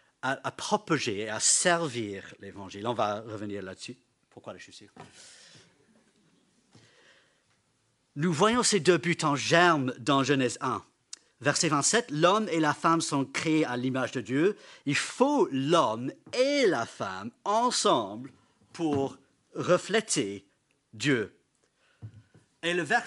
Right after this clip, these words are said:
euh, ça, c'est le premier but. Le mariage et la sexualité ont été faits, créés pour refléter Dieu. Le verset suivant parle de la tâche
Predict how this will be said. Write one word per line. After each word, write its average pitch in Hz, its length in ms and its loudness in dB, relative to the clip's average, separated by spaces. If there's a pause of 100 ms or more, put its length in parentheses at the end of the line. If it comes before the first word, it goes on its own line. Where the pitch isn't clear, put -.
(100)
euh, 160 160 2
ça, 196 160 2
c'est 214 100 0
le 165 80 6
premier 226 420 2
but. - 280 -10
Le 139 100 -4
mariage 190 500 0
et 156 80 -6
la 147 100 -2
sexualité 139 580 -6
ont 131 240 -6 (380)
été 127 280 -4
faits, 135 580 -2 (220)
créés 131 420 -2
pour 135 300 0
refléter 156 520 -4
Dieu. 92 260 -14 (360)
Le 156 60 -2
verset 196 240 4
suivant 208 320 -2
parle 160 240 0
de 165 60 -6
la 139 100 -2
tâche - 540 -4